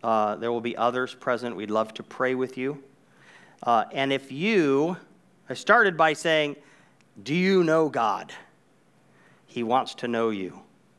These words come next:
And he's made a way through the death and resurrection of his son, Jesus Christ. If you are not confident that you are a sheep in Jesus' fold, please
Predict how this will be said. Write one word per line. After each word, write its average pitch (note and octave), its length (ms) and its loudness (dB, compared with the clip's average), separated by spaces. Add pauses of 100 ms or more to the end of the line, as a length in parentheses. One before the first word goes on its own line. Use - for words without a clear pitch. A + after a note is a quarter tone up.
(420)
And A2 140 -6
he's G2 160 -6
made C3 220 0
a B2+ 60 0
way G#2+ 300 0
through B2 480 -4 (300)
the G2 140 -10
death D#3+ 420 -4 (420)
and F2+ 80 -12
resurrection G#2 560 -4
of A2+ 100 -4
his G#2+ 120 -8
son, A2+ 260 -2
Jesus G#2+ 380 -8
Christ. G2+ 480 -6 (640)
If A2+ 260 -6
you B2+ 120 0
are C3 120 4
not B2 240 0
confident D#3 600 0
that B2+ 300 -2
you C3 180 0
are A#2 300 2
a A2 160 -8
sheep - 400 -6
in B2 220 -4
Jesus' C3 600 -6
fold, A2 440 -4
please A#2 380 -6